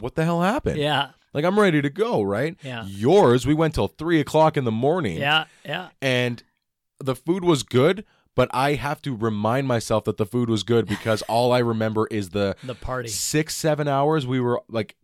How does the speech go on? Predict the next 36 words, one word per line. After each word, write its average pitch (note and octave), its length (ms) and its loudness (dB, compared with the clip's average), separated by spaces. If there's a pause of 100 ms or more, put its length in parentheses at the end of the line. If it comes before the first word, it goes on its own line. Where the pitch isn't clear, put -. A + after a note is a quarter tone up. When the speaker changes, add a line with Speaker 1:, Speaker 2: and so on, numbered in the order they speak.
(160)
Speaker 1:
at G#2 140 -6
least C3 200 -6
me A#2+ 120 -2
and C#3 60 -4
my C3 120 0
brother A#2+ 320 2
for G2+ 160 -2
sure, A#2 320 -2
six, - 360 -6
seven C3 260 -4
hours A2+ 280 -2
on A2 140 -6
the G2+ 80 -4
dance F#2+ 320 -6
floor. D#2+ 280 -14
Speaker 2:
Yeah. B2+ 260 -8 (320)
Speaker 1:
I A#2 240 -2
was F2 360 0 (440)
fuckered. D#2+ 480 -4
Like, D2+ 220 -14
it A2+ 180 -6
was F2 240 -4
nuts, G2 580 0
Speaker 2:
<laughs> E2+ 40 -8
Speaker 1:
man. D2 280 -12
But A2 160 -4
that's B2+ 220 0
Speaker 2:
Yeah. B2 60 -6
Speaker 1:
what - 120 -14
you A2 100 -10
remember. B2+ 360 0
So A2+ 140 -2
I A2+ 60 6
wanted C3 300 0
to, B2+ 80 -6
like, G#2 200 -2